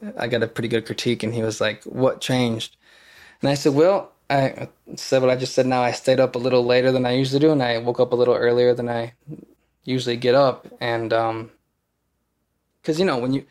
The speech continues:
when you start the day, that morning is all you have to kinda, like, start before life just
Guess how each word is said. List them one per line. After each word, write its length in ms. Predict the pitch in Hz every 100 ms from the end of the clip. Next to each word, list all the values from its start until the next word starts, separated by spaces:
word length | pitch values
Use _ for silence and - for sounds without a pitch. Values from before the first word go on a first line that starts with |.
| _ _ _ _
when 120 | 147
you 100 | 143
start 300 | 131 160 170
the 60 | 143
day, 480 | 139 139 135 123 147
that 180 | 135 127
morning 460 | 135 143 151 143 131
is 120 | 120
all 140 | 123
you 140 | 123 117
have 360 | 123 123 117 -
to 80 |
kinda, 220 | - 117 117
like, 180 | 110
start 380 | - - 120 120 - _ -
before 280 | - 127 117
life 280 | 117 117
just 340 | - - -